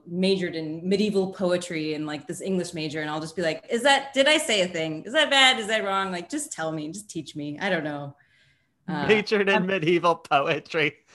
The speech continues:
Speaker 1: Oh,
Speaker 2: That's
Speaker 1: yeah.
Speaker 2: the greatest sentence I've ever heard uttered by a human being.
Speaker 1: Oh, yeah. And now he writes country music and country musicals.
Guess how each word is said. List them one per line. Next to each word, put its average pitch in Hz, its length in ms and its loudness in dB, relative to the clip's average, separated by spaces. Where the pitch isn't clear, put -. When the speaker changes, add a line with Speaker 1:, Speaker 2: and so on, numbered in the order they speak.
Speaker 1:
Oh, 202 80 4
Speaker 2:
That's 170 180 6
Speaker 1:
yeah. 175 60 -2
Speaker 2:
the 202 80 6
greatest 160 480 4
sentence 156 360 0
I've 143 160 4
ever 131 220 4
heard 135 260 -2
uttered 135 360 -2
by 139 160 6
a 131 100 2
human 127 320 -4
being. 120 320 -8
Speaker 1:
Oh, 220 160 2
yeah. 170 300 -4
And 202 80 -6
now 214 120 2
he 240 160 2
writes 214 340 0
country 208 280 -4
music 135 420 -10
and 160 220 -8
country 185 300 -8
musicals. - 600 -10